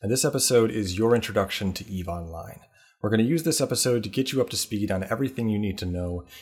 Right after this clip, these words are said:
in order to place all of the stories that we're going to be talking about in a proper context. And I wanna say right off the bat that regardless of your level of knowledge about eve Online, you're welcome here. And this isn't a show that's just for bitter veterans of eve Online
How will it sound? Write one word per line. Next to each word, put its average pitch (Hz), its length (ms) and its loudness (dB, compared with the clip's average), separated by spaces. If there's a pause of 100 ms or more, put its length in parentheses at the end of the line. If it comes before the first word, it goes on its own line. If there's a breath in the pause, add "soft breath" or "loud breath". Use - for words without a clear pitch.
in 101 140 0
order 104 160 2
to 98 80 -4
place 120 360 0
all 113 120 2
of 104 80 0
the 104 80 -4
stories 95 360 0
that 95 120 -2
we're 98 80 -4
going 92 160 -4
to 90 60 -4
be 92 80 -4
talking 92 400 -6
about 87 260 -6
in 98 100 -4
a 92 40 -6
proper 90 320 -8
context. - 680 -14 (200)
And 117 80 -2
I 120 40 2
wanna 147 160 2
say 139 140 0
right 135 200 0
off 143 140 0
the - 80 -4
bat 101 240 2
that - 160 -4
regardless 135 460 2
of 117 120 -2
your 113 100 2
level 101 260 0
of 95 80 -2
knowledge 92 300 0
about 92 260 -4
eve 104 160 -2
Online, 92 480 -2
you're 151 200 2
welcome 117 460 -2
here. 92 440 -10
And 107 140 0
this 135 160 2
isn't 165 200 -2
a 127 60 2
show 123 220 2
that's 113 180 0
just - 240 -4
for 104 240 0
bitter 113 300 0
veterans 107 440 2
of 98 100 -2
eve 101 160 -2
Online 98 640 0